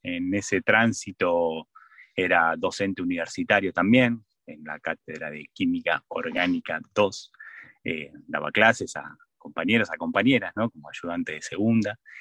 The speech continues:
Em, esa, esa parte de, de la docencia era algo que, que descubrí en ese momento, ¿no? Cuando empecé a, a dar clases en los laboratorios, en los talleres, era algo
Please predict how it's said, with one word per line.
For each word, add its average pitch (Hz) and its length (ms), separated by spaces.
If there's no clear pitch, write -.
Em, 98 680
esa, 98 500
esa 104 280
parte 117 400
de, 90 360
de 95 120
la 95 120
docencia 131 540
era 104 140
algo 117 240
que, 78 360
que 85 120
descubrí 98 520
en 117 120
ese 110 160
momento, 95 440
¿no? 87 220
Cuando 76 300
empecé 80 420
a, 73 220
a 73 160
dar 80 180
clases 104 540
en 76 100
los - 160
laboratorios, 80 800
en - 80
los - 80
talleres, 92 540
era 80 160
algo 85 360